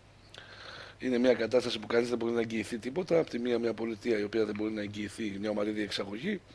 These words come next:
Από την άλλη, ομάδες οι οποίες δεν μπορούν, κυρίως η αεκ, να ελέγξει τον κόσμο της.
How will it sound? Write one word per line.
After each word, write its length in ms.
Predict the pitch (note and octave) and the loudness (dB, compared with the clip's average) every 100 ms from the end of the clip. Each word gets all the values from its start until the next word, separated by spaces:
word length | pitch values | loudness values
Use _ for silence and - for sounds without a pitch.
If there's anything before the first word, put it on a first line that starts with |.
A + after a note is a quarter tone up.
| - - - - - - | -16 -14 -14 -12 -14 -2
Από 200 | B2 C3 | 2 2
την 180 | B2 C3 | 4 8
άλλη, 160 | B2+ | 8
ομάδες 380 | A#2+ B2 A#2 G#2+ | 8 6 6 4
οι 60 | A2+ | -2
οποίες 260 | A2 A#2 | 0 -2
δεν 100 | A2 | -2
μπορούν, 440 | A2 A2 A2+ A2 G#2 | -2 -2 -2 -4 -2
κυρίως 440 | A#2+ A#2+ A#2+ G#2+ | -2 2 2 2
η 80 | A2+ | 2
αεκ, 260 | A2 G2+ G#2 | 2 0 -2
να 100 | A2 | -2
ελέγξει 340 | G#2+ A2+ - | 0 -2 -2
τον 100 | G2+ | -4
κόσμο 280 | A#2 D3+ G3 | -2 0 -2
της. 240 | G#3 - | -4 -6